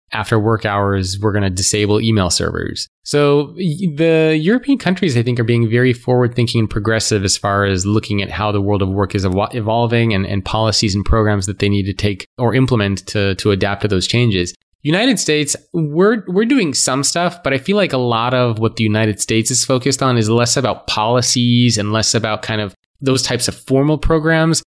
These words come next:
And it's more around how do we create happy organizations? How do we create more, like,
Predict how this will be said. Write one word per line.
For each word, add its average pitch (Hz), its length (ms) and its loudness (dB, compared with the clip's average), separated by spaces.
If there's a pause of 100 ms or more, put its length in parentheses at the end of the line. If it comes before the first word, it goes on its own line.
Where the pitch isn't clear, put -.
(120)
And 139 120 2
it's 131 160 -2
more 147 260 2
around 127 200 0
how 117 180 -2
do 120 80 2
we 113 120 4
create 107 340 -4
happy 98 400 -4
organizations? 85 840 -4
How 127 200 -6
do 123 100 2
we 113 100 0
create 107 380 -4
more, 104 380 -2
like, 92 380 -2